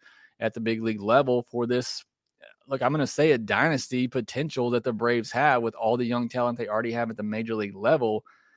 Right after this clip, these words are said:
Now the job of the front office is to make sure they continue to develop that young talent so that they have waves of young kids coming in, similar to what the Dodgers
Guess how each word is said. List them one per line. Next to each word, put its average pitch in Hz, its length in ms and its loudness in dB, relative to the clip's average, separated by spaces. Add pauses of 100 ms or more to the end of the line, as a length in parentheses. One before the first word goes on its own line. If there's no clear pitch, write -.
(140)
Now 139 220 4
the 160 80 2
job 135 260 6
of 127 40 -2
the 120 80 -2
front 131 240 0
office 123 340 2
is 117 100 -6
to 123 100 -8
make 117 180 0
sure 120 240 -2
they 117 140 0
continue 120 400 -4
to - 160 -14
develop 120 580 0 (360)
that 120 280 2
young 113 280 0
talent 110 420 -4
so 113 80 -14
that 107 180 -4
they 110 160 -2
have 117 180 0
waves 113 580 0
of 113 140 -4
young 113 240 -2
kids 110 320 -6
coming 107 360 -6
in, 113 360 -2 (320)
similar 127 480 -2
to 135 120 -4
what 131 180 2
the 135 80 2
Dodgers 120 580 2